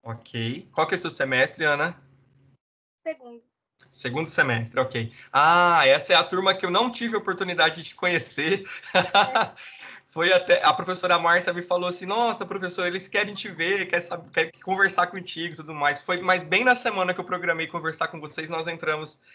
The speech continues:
Speaker 1: na restrição da quarentena. Mas que bom, que bom que a gente tem essa oportunidade. Ok, Ana Júlia, seja bem-vinda. Espero que você tenha um bom semestre e bom aproveitamento da disciplina.
Speaker 2: Obrigada.
Speaker 1: Obrigado. Vamos lá, Janaína Oliveira, próxima.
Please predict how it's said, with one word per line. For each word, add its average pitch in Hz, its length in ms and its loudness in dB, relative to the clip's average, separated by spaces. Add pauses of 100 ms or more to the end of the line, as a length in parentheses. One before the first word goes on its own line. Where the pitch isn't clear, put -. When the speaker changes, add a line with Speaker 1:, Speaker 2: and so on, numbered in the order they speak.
(140)
Speaker 1:
na 151 80 0
restrição 156 560 -4
da 151 80 0
quarentena. 123 800 -4
Mas 117 260 -8
que 196 120 -14
bom, 135 260 -2 (140)
que 117 80 -20
bom 139 180 -6
que 151 60 -12
a 139 40 -12
gente 143 140 -16
tem 147 120 -8
essa 147 120 -14
oportunidade. 135 720 -8 (420)
Ok, 143 640 2
Ana 127 240 0
Júlia, 120 180 -6
seja 135 240 -6
bem-vinda. 180 640 0
Espero 160 300 0
que 160 80 -16
você 165 180 -8
tenha 165 180 -6
um 160 40 -12
bom 160 140 0
semestre 147 560 0
e 143 40 -14
bom 143 100 -4
aproveitamento 147 680 -2
da 147 80 -4
disciplina. 131 640 -6 (460)
Speaker 2:
Obrigada. 247 360 -2
Speaker 1:
Obrigado. 131 840 4 (200)
Vamos 160 320 0
lá, 151 320 8
Janaína 185 540 2
Oliveira, 165 840 -4 (140)
próxima. 131 680 -2